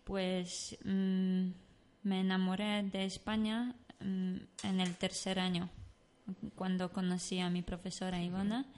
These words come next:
que yo, eh, entrando a su clase, pensaba que voy a escribir mi tesina de Próximo Oriente, como lo tenía antes planeado, pero todo cambió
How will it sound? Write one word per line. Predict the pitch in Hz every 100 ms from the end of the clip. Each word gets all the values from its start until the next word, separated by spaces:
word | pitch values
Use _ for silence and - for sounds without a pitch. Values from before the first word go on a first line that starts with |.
| - - - - -
que | 190
yo, | 196 190 196 196 196
eh, | 185 185
entrando | 196 196 202 190 202 196
a | 196 190
su | 190 -
clase, | 196 202 196 202 214 226 -
pensaba | 196 196 196 190 190
que |
voy | 185 190 185
a |
escribir | 185 - 196 190 190
mi | 185 185
tesina | 190 180 - 185 185 185
de | 175 180 180 175 - - - - -
Próximo | 196 - 190 185
Oriente, | 180 185 202 196 208 233 -
como | 190 185
lo | 180
tenía | 175 180 185 180
antes | 185 180
planeado, | - 190 185 180 185 196 262 - - - -
pero | 190 185 175
todo | 190 190
cambió | 196 185 185 185